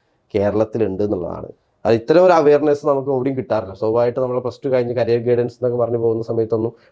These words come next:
ഡിസ്റ്റന്റ് എഡ്യൂക്കേഷൻ ആരും പരിചയപ്പെടുത്താറില്ല. അവിടെ വൈഡ് ആയിട്ടുള്ള ഓപ്പർച്യൂണിറ്റി ഉണ്ട്. ഏറ്റവും മികച്ചതെന്ന് പറയുകയാണെങ്കിൽ നമുക്ക്,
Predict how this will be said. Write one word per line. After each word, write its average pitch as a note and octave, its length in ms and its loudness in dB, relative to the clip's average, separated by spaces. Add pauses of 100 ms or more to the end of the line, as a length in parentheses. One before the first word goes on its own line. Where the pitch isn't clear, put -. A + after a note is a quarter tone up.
(100)
ഡിസ്റ്റന്റ് F3 340 2
എഡ്യൂക്കേഷൻ D3+ 500 2
ആരും B2 180 -4
പരിചയപ്പെടുത്താറില്ല. G2+ 800 -6 (520)
അവിടെ C3+ 520 2
വൈഡ് C3 480 0
ആയിട്ടുള്ള F#3+ 340 2
ഓപ്പർച്യൂണിറ്റി C#3 680 0
ഉണ്ട്. F#2 160 -8 (200)
ഏറ്റവും E3+ 340 -6
മികച്ചതെന്ന് E3+ 440 2
പറയുകയാണെങ്കിൽ D3+ 360 2
നമുക്ക്, C#3 380 -2